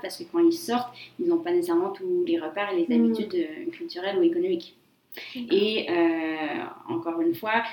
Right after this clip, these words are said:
Speaker 1: même si c'est pas, euh, c'est pas officiel, il y a quand même un préjugé négatif. Ça va être très difficile pour un autochtone de se trouver un emploi.
Speaker 2: Hmm.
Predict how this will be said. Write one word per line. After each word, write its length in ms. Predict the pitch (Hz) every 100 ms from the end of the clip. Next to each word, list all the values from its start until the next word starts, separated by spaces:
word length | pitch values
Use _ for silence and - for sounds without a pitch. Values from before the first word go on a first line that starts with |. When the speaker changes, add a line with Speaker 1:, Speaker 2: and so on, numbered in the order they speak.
| -
Speaker 1:
même 320 | - 185 180 180
si 420 | - - 190 185
c'est 220 | - -
pas, 300 | - 175 170 160
euh, 240 | 311 311 - -
c'est 120 | -
pas 180 | 156 175
officiel, 560 | - - 226 269 247 - -
il 80 | -
y 60 | 180
a 60 |
quand 140 | 170 180
même 140 | 190
un 40 | 170
préjugé 480 | - 202 202 190 196
négatif. 440 | 196 196 202 208
Ça 100 | -
va 60 | -
être 100 | -
très 320 | - - 233
difficile 680 | 208 214 - - 240 226 220
pour 200 | 196 190
un 140 | 190 180
autochtone 480 | 170 170 - 214 233
de 80 | 185
se 100 | -
trouver 180 | - 180
un 100 | 170
emploi. 280 | 185 190 160 - -
Speaker 2:
Hmm. 220 | 269 233